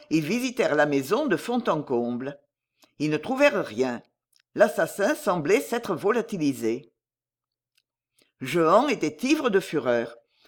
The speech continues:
La persistance de ces lâches attentats, qui se succédaient avec une inlassable ténacité, l'énervait et l'exaspérait. Sans compter que la rapidité des coups qu'on lui portait partout où il allait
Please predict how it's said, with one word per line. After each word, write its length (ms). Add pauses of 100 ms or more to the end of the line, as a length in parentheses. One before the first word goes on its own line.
(140)
La 100
persistance 800
de 140
ces 180
lâches 300 (100)
attentats, 680 (240)
qui 140
se 100
succédaient 640
avec 260
une 140
inlassable 600
ténacité, 840 (360)
l'énervait 720
et 80
l'exaspérait. 920 (600)
Sans 240
compter 440
que 100
la 120
rapidité 560
des 240
coups 280 (120)
qu'on 140
lui 140
portait 360
partout 540
où 120
il 140
allait 500